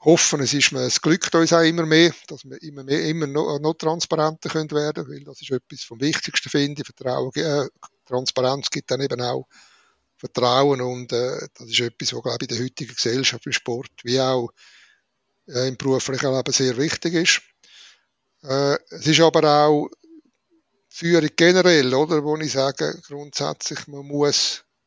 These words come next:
das ist ja im Sport, äh, sehr intensiv gesehen, wenn ein Sportler hat, äh, eine D N A drin, wo er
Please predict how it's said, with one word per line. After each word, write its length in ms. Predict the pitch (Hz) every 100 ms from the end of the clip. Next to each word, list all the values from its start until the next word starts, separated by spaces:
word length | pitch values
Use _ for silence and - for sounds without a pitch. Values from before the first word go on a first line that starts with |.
| _ _ _
das 100 | 123
ist 60 | 139
ja 80 |
im 60 | 127
Sport, 420 | - - 135 - _
äh, 220 | 139 - -
sehr 300 | - 139 147
intensiv 680 | 156 147 143 143 151 139 - 233
gesehen, 420 | - 160 156 143
wenn 260 | 123 123 131 - - - _ _
ein 60 | 131
Sportler 600 | - 135 160 - 139 120
hat, 320 | 135 - -
äh, 140 | 135
eine 140 | 156 135
D 240 | 147 160
N 80 | 151
A 180 | 147 143
drin, 400 | 147 143 139 131
wo 140 | 131
er 280 | 131 131